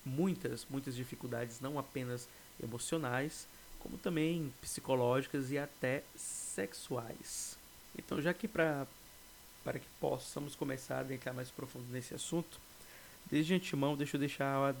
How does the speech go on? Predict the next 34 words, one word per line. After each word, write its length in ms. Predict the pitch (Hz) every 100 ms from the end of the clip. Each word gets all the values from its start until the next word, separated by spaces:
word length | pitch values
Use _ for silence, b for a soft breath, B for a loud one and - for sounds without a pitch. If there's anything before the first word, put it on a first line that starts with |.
| 135
duas 220 | 175 -
coisas 300 | 160 143 139
bem 160 | 160
claras 320 | 175 139 123 -
pra 160 | -
vocês. 520 | 123 123 - - - - -
É, 500 | 131 120 117 113 117 123 - - - - - B B B -
consumir 540 | 214 220 - 160 190
pornografia 840 | 185 156 139 123 120 - 139 151 - -
não 200 | 156 147
é 60 | 123
algo 240 | 120 120
errado, 420 | 120 127 117 139 - - - - - -
né? 100 | 127
Pelo 220 | 123 139 123
menos 220 | 135 139
para 200 | 135 135
os 280 | 131 - -
que 120 | 135
não 160 | 127
são, 360 | 127 - 131 127 B B B B - - - -
não 100 | 135
se 140 | -
dizem 360 | 131 127 127 127
conservadores, 840 | 127 135 - 123 120 123 135 123
não 100 | 127
se 140 | - 123
diz, 180 | 120
não 100 | 120
tem 200 | 117 127 123
uma 160 | 120
visão 380 | 113 110 120 117
mais 500 | 117 113 120 - - -
cristã 640 | 117 123 - - 135 147